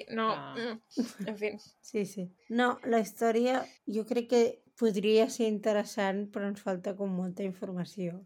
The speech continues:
Speaker 1: Sí.
Speaker 3: Molt de context, en general, no per tu, eh? Però, en plan, del documentari i tot això, llavors es fa una mica difícil, o sigui, perd, perd gràcia, saps?
Speaker 1: Mm.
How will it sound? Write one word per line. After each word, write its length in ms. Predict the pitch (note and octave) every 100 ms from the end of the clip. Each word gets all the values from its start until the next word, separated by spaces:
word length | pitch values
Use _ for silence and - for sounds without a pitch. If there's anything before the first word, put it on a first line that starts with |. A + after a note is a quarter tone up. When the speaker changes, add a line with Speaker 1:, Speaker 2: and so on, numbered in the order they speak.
| _
Speaker 1:
Sí. 300 | - - G3+ - -
Speaker 3:
Molt 220 | - G#3 G#3
de 80 |
context, 640 | A3+ A3 G3 G3 F3+ - -
en 140 | G3+ F#3
general, 480 | F#3 F#3 F3+ F#3
no 140 | F3 E3+
per 140 | F3+ F3
tu, 220 | F#3+ F3
eh? 160 | E3 F#3+
Però, 280 | - G3 F#3+
en 100 | F#3
plan, 300 | F3+ A3 G3 F3+ _ _
del 180 | F#3+ F#3+
documentari 1040 | F3+ F3+ F#3+ F3+ E3+ G#3 G#3+ G#3+ G#3 G3
i 40 | G3
tot 200 | - -
això, 200 | F#3+ G3
llavors 400 | G3 F#3+ G3 A3 - - -
es 160 | G#3+
fa 80 | A3
una 140 | G#3 A3
mica 240 | G#3+ A3+
difícil, 560 | G#3+ G#3+ G#3 - A3+ - - - -
o 60 | A#3
sigui, 240 | A#3+ G#3+
perd, 400 | F#3 A#3 A3+ - A3+ -
perd 300 | A3+ G3+ -
gràcia, 640 | G3+ G3 A#3+ - - F3 D3+
saps? 460 | - F#3+ - -
Speaker 1:
Mm. 120 | A3+